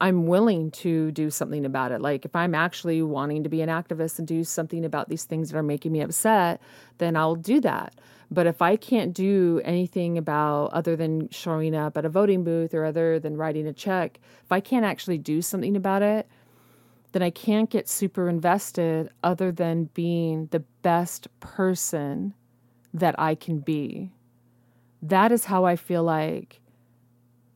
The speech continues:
we can all serve the world right now and serve our neighbor, is, like, just be the best human that you can be.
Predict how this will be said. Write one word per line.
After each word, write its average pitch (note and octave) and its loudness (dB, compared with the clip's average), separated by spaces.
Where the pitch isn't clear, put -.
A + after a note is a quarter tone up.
we F3 0
can F3+ -2
all E3 2
serve E3 2
the D#3+ -2
world D#3 2
right D3 -2
now C#3 0
and C#3+ -4
serve E3 -2
our D3+ 0
neighbor, C#3 -2
is, - -6
like, - -8
just - -4
be C4+ 2
the B3 0
best G3+ 2
human F#3+ 0
that D#3+ -4
you E3+ -6
can E3 -8
be. D3 -6